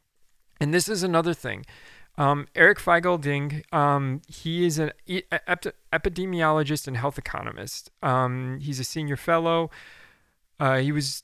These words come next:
teacher of fourteen, uh, sixteen years at Harvard, environmentalist, health social justice person. And he, and he's a pretty, pretty good with data. Um, he just posted a tweet, uh, was it August sixteenth, which was three days ago.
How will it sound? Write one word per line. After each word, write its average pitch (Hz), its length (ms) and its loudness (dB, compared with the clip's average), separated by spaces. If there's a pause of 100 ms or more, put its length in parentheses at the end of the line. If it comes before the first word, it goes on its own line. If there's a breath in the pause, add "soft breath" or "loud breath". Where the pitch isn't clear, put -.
teacher 170 340 -2
of 151 80 0
fourteen, - 480 -2
uh, 135 160 2
sixteen 156 440 -4
years 147 180 0
at 131 80 -2
Harvard, 160 600 4
environmentalist, 143 920 -2
health 143 260 -2
social 139 380 -8
justice 151 440 -4
person. 147 600 -6 (480 soft breath)
And 143 120 2
he, 160 300 0
and 156 140 2
he's 185 240 -2
a 185 80 -10 (500)
pretty, 240 380 -2 (840)
pretty 185 180 -4
good 175 180 2
with 143 120 0
data. 160 380 2 (440 soft breath)
Um, 139 520 4 (100)
he - 220 -10
just 202 220 -2
posted 180 320 -2
a 131 40 -2
tweet, - 400 -6 (200)
uh, 120 360 0
was 117 220 -6
it 113 240 -8
August 156 320 4
sixteenth, - 500 -8
which 135 160 -6
was 127 120 -8
three 156 180 -4
days 139 220 0
ago. 101 260 -4